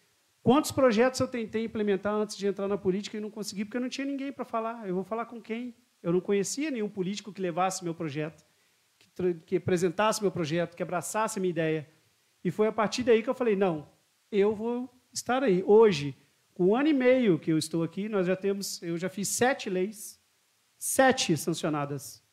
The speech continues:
leis aprovadas. Tá? Atividade física como atividade essencial, do autismo, carteira do autista, vedar pessoas condenadas por Maria da Penha a trabalhar ali dentro, a tá na prefeitura. Tá?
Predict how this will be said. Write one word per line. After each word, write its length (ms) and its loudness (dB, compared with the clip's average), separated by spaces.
leis 300 2
aprovadas. 680 -4
Tá? 220 0
Atividade 440 2
física 200 -2
como 120 -2
atividade 360 -6
essencial, 720 -4
do 80 4
autismo, 640 0
carteira 400 2
do 80 0
autista, 800 -2
vedar 400 4
pessoas 360 0
condenadas 540 0
por 140 -2
Maria 260 2
da 100 -2
Penha 540 -2
a 120 -14
trabalhar 420 -2
ali 160 0
dentro, 420 -4
a 80 -4
tá 220 0
na 80 0
prefeitura. 680 -4
Tá? 320 -4